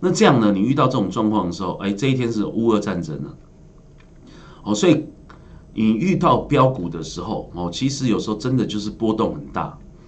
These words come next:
哦，所以遇到标股，你记得一定要快进快出，不恋战，哦，这是操作的一个很重要的诀窍，哦，就是这种行情一定都很快，哦，因为股价涨得多，波动就大，所以像过去啊，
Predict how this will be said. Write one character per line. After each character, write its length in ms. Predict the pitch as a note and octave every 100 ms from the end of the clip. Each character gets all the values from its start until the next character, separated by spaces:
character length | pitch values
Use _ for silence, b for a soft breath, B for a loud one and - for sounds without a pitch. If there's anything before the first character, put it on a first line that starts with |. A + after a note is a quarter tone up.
| B
哦， 180 | E3+ D#3
所 140 | - D3
以 100 | G#2 B B B - - -
遇 100 | F3+
到 140 | F3 D#3
标 180 | C#3+ D3+
股， 160 | G#2+
你 100 | F2
记 200 | - C3+
得 180 | F2+ F2
一 60 | G2+
定 100 | A#2+
要 120 | A#2
快 200 | C#3 A2
进 200 | A2 G#2
快 180 | A2+ G2
出， 180 | G#2+
不 140 | G2 F#2
恋 240 | G#2 F2
战， 260 | F#2 E2 - B B -
哦， 80 | D3+
这 140 | D#3
是 60 | D3+
操 200 | C#3 C3+
作 180 | C3 G#2
的 100 | F2+
一 80 |
个 120 | F2+ F2+
很 140 | D#2
重 200 | F#2+ A2
要 120 | G2+
的 220 | D#2+ D2+ - - -
诀 220 | - F#2
窍， 300 | F#2 - E2 - B B B B -
哦， 100 | G2
就 100 | C#3
是 140 | B2
这 160 | - G#3
种 180 | C3+ F2+
行 280 | - G#2 A2+
情 160 | B2+ F#2+
一 120 | G#2+
定 160 | A#2+
都 120 | A2 G2
很 120 | D#3+
快， 300 | D3+ A2 D2+ - B B B
哦， 140 | F#2+ C#3
因 60 |
为 40 | F3+
股 240 | - G2
价 160 | D#3 C3
涨 260 | - F#2+
得 80 | G2
多， 220 | G2+ C3+
波 160 | C3+ B2+
动 160 | B2+
就 140 | A2 G#2
大， 280 | G#2 D#2 - - - - - - - B B B B -
所 140 | D3
以 20 |
像 180 | C#3 C3+
过 160 | D3+ C3
去 240 | - A#2
啊， 220 | D#2+ C#2+